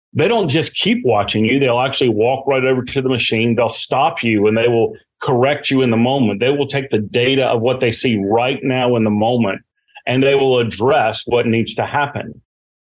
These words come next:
Now, if you think about an athletic coach, so I was a basketball coach at one time,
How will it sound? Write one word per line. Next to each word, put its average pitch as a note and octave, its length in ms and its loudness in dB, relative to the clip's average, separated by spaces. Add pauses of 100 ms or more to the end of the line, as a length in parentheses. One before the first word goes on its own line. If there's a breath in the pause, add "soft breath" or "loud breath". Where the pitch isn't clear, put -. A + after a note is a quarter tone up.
(180)
Now, D#3 160 0
if D3 100 -4
you F3 120 0
think F3 240 -2
about C#3 420 0
an B2 120 2
athletic B2+ 520 -2
coach, A2 240 0
so B2 140 -2
I A#2+ 100 2
was B2+ 220 0
a B2 40 0
basketball G#2+ 640 0
coach G#2+ 300 -2
at A2 100 -2
one G#2 180 -2
time, G#2 480 -2